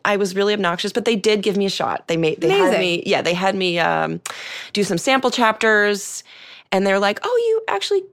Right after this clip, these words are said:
Speaker 1: can write." And I started as a ghostwriter for them. So I wrote all kinds of books for children, mostly, um, about all kinds of crazy things. Like, I wrote about this Japanese girl who was, like, a samurai fighter,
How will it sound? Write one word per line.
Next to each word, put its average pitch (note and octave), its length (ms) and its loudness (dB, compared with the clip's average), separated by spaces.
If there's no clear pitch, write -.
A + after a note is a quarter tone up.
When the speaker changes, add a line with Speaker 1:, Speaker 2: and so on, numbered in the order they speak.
Speaker 1:
can C#4+ 180 -8
write." - 440 -4
And F#3+ 180 2
I F#3+ 100 0
started G3 580 -2
as F3+ 120 0
a G3 60 0
ghostwriter A3 480 0
for - 100 -10
them. - 300 -6
So F3+ 280 2
I F3 100 4
wrote F#3 800 0
all G#3+ 240 4
kinds F3 340 -2
of D#3 240 -8
books D3+ 400 -2
for D4+ 80 -4
children, F3 720 0
mostly, D#3+ 720 0
um, D3 560 -2
about E3 260 -10
all - 200 -12
kinds F#3 280 -6
of - 120 -16
crazy - 320 -4
things. - 320 -6
Like, D#3+ 140 -4
I F3 60 -2
wrote F3 240 -2
about E3 440 0
this F3 200 -4
Japanese F3 500 0
girl E3 420 4
who D#3 140 -2
was, D#3 160 -2
like, - 500 -6
a F#3 60 -2
samurai F3+ 440 2
fighter, E3 580 0